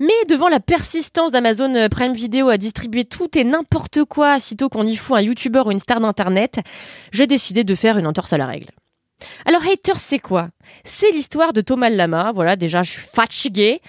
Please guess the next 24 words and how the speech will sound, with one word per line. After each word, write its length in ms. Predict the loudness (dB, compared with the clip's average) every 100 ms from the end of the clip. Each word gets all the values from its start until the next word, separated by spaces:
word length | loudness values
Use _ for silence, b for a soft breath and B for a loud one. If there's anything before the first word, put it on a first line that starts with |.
| B B B 0
Une 100 | 2
andouille 240 | 4 2
qui 140 | 2 -2
cartonne 320 | 0 0 0
sur 160 | -2
Internet 400 | -2 -2 0 0
depuis 260 | 0 -2 -4
qu'il 160 | -4 -4
a 60 |
fait 100 | -2
la 140 | -2 0
tournée 260 | 0 0
des 140 | 0 -2
Grands 180 | -2
Ducs 380 | -6 -4 -6 -4
avec, 580 | -2 -2 2 2 2 -4 -14
je 80 | -6
vous 80 |
le 60 | -2
donne 160 | 0 0
en 100 | -2
mille, 360 | -2 -2 -2 -6 _
un 140 | 2
lama. 260 | 2 0